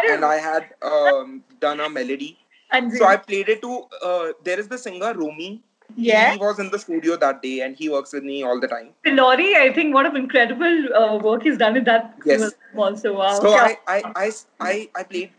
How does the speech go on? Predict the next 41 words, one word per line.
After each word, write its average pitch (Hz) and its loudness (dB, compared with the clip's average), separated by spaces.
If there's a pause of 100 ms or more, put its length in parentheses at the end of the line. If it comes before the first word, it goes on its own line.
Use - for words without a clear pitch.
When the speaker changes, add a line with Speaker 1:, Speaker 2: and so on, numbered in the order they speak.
(140)
Speaker 2:
I, 196 -4 (200)
I - -10
spent 202 -6 (160)
half 143 0
an 175 -2
hour, 170 0
forty-five 156 -4
minutes, 147 -10
fatafat 151 -2
putting 147 -8
up - -20
things 135 -12
and, 120 -16
you 127 -16
know, 147 -14
Speaker 1:
Yeah। - -2 (360)
Speaker 2:
making 143 -2
a 143 2
track। 127 2
And 131 -4
I 127 0
th-, 127 -8 (120)
thought 151 0
it - -20
was 160 -8 (120)
very 170 0 (100)
magical। 123 -2
I - - (120)
was - -12
feeling 143 -6 (440)
great 180 2 (120)
energy 147 -4
in 143 -10
the 139 -8
studio 120 -6
and 127 -8 (280)
I 240 2
Speaker 1:
Yeah। 180 2
Speaker 2:
felt 170 2
very 202 -2 (120)
overwhelmed। 151 -2